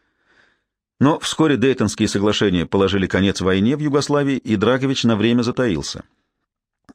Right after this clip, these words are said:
Пока его подручные и командиры других полувоенных формирований тратили в Белграде свои военные трофеи на оргии с алкоголем и наркотиками,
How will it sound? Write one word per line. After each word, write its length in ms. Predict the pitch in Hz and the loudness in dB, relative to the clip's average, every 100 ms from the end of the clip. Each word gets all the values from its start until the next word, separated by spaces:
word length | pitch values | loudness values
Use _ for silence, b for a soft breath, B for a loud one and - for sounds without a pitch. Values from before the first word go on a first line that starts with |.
| _ - | _ -6
Пока 240 | 98 127 | -2 0
его 180 | 131 131 | 2 2
подручные 640 | 131 117 139 139 117 107 | 2 0 0 0 0 0
и 200 | - 95 | 0 -4
командиры 500 | 87 110 110 104 107 | 0 2 2 2 0
других 440 | 98 104 101 110 - | 0 -2 -2 -4 -2
полувоенных 600 | 107 101 104 101 98 - | 0 2 2 0 -2 -2
формирований 640 | 101 101 101 101 98 90 - | 0 2 2 2 0 -2 -6
тратили 460 | - 113 107 101 98 | -2 -2 0 0 0
в 60 | |
Белграде 540 | 87 101 95 110 87 85 | 0 0 0 0 -2 -2
свои 240 | 98 95 | 0 2
военные 400 | 98 104 95 92 | 2 0 2 0
трофеи 380 | 92 98 - 87 | 0 -2 0 2
на 140 | 90 87 | 2 0
оргии 500 | 131 117 85 80 76 | 0 0 0 -2 -2
с 100 | 92 | -4
алкоголем 460 | 87 95 92 80 | -2 0 0 0
и 100 | 98 | -2
наркотиками, 640 | 92 87 170 - - 123 | -4 -2 -4 -2 0 0